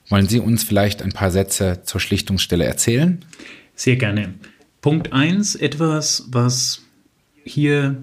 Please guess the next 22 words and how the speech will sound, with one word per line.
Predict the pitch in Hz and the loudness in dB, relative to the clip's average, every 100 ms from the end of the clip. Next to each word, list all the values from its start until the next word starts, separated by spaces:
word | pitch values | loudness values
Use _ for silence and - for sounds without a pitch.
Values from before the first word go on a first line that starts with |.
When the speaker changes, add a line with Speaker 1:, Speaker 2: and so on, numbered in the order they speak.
| - | -6
Speaker 2:
zumindest | 123 113 107 104 101 - - | 0 4 4 2 -2 -6 -10
von | - 120 113 | -8 -2 0
unserer | 127 151 143 120 | 2 2 0 0
Warte | 113 123 131 | 0 0 0
aus | 117 117 117 - | 0 0 0 -2
und | 127 127 127 127 | 2 4 2 0
so | 165 175 | -4 -2
wie | 190 | -4
ich | - | -4
es | 127 - | -4 0
sehe, | 117 123 120 | 2 2 2
von | 113 - 110 101 98 95 - - - _ - | -2 -4 -2 -2 -2 -8 -12 -20 -20 _ 2
anderen | 127 127 123 107 | 4 6 4 2
Kollegen, | 107 95 98 98 92 | 0 0 -2 -2 -4
die | 87 | -6
sich | 92 90 | -4 -2
mit | 90 | -2
der | 82 | -4
Eventbranche | 90 101 104 - 98 101 98 104 98 95 107 - | -2 0 0 -2 -2 0 0 0 -2 -2 -6 -6
auch | 95 110 - | -6 -6 -4
beschäftigen, | 110 107 101 113 107 107 - - _ _ - - | -2 -2 0 -2 2 0 0 -12 _ _ -16 0
immer | 139 151 110 - | 2 4 2 -4